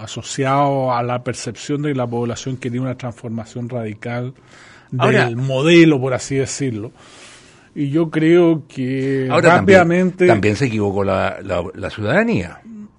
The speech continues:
Speaker 1: Pero fíjate que hay una encuesta del, del, del Centro de Estudios Públicos de julio del dos mil catorce, donde le preguntamos a la población por qué votó por esto. Y,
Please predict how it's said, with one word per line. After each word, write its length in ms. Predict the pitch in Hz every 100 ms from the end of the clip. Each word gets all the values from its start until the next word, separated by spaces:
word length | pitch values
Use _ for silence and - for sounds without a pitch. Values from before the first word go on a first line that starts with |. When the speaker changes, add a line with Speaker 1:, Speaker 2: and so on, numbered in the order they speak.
| _ _ _ _ - _ _ _ -
Speaker 1:
Pero 180 | 320 285
fíjate 440 | 294 269 277 277
que 180 | 233 233
hay 100 | 208 269
una 120 | 277
encuesta 640 | 220 220 208 - 220 214
del, 360 | 165 147 139 123
del, 440 | 120 117 113 110
del 200 | 117 113
Centro 320 | - 139 -
de 40 | 147
Estudios 220 | 143 123
Públicos 840 | - 131 135 147 143 139 131 117
de 380 | 110 104 101 101
julio 720 | - - - 233 202 139 120
del 220 | 113 113 110
dos 140 | 95
mil 200 | 123 131
catorce, 560 | 131 123 123 110 - 135
donde 280 | 127 127 127
le 100 | 127
preguntamos 600 | 123 120 117 - 156 175
a 20 |
la 100 | 185
población 400 | 151 147 143 185
por 140 | 180 -
qué 140 | 277
votó 440 | 269 202 185 214 139
por 220 | 113 98
esto. 180 | 95 _ _ _ - - - - _ _ _ _ _
Y, 200 | - 151